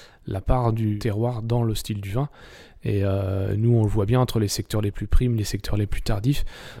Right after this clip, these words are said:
que ce soit tardif en termes de vendange, de date de vendange, ou prime en termes de date de vendange, mais aussi en termes de style de vin. On voit un, une variable, euh, chez nous, elle est, euh,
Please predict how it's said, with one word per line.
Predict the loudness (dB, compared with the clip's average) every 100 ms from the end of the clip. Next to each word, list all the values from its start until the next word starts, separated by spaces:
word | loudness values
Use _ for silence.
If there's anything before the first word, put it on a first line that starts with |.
| -10
que | -8
ce | -6
soit | -4 -2 0 -2
tardif | -2 -4 -2 2 4
en |
termes | 4 0
de | 0
vendange, | 0 0 2 2
de |
date | -2 -2
de | -2
vendange, | -2 -2 -2 -6
ou |
prime | -2 0 0
en | -6
termes | -8 -8
de |
date | -8 -8
de |
vendange, | -6 -6 -6 -6
mais | -4
aussi | -2 -2 -2
en | -2
termes | -4 -4
de |
style | -6 -6 -2
de | 0
vin. | 0 -4
On | -4
voit | 0 2
un, | 2 0 -2 -6 -6
une | -6 -4
variable, | -2 0 0 2 2 2 2
euh, | 2 -2 -4
chez | -6 -2
nous, | 0 2
elle | 2
est, | 2 0
euh, | 0 -2 -4 -6